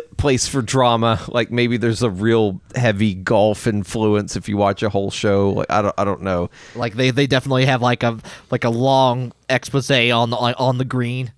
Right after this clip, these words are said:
Speaker 2: like, far away from any, <laughs> any ocean.
Speaker 1: And yes, it's like, and now back to Tiger Woods. <laughs> Now back to Flipper.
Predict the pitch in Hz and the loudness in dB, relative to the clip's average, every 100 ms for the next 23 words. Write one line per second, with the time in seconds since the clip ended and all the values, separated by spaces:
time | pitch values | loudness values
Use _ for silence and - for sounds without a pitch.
0 | _ _ 127 - 165 143 139 131 131 143 | _ _ -8 -2 2 4 4 2 2 2
1 | 127 135 127 127 127 131 131 117 - 120 | 0 0 0 -2 -2 -2 0 -4 -4 -2
2 | 127 - 135 127 - - - - 277 - | 0 -2 -6 -8 -16 -20 -14 -4 -2 -2
3 | - 131 131 - - - - - - - | -4 -4 -6 -10 -8 -6 -6 -6 -10 -10
4 | - - - 247 240 - - 110 101 95 | -10 -10 -12 -8 -8 -4 0 0 0 -2
5 | 95 113 180 151 82 82 98 127 139 - | 0 0 0 0 0 2 2 2 0 -4
6 | 190 170 _ - 110 - 92 85 - 92 | -18 -20 _ 0 0 0 -4 -4 0 0
7 | 95 113 107 - - - - _ _ _ | 0 -2 -4 -6 -10 -14 -20 _ _ _
8 | _ - - 202 190 494 359 - - - | _ -20 -8 -6 -2 -2 -2 -2 -4 -4
9 | - 135 139 107 - 214 320 151 | -4 0 2 0 2 2 2 0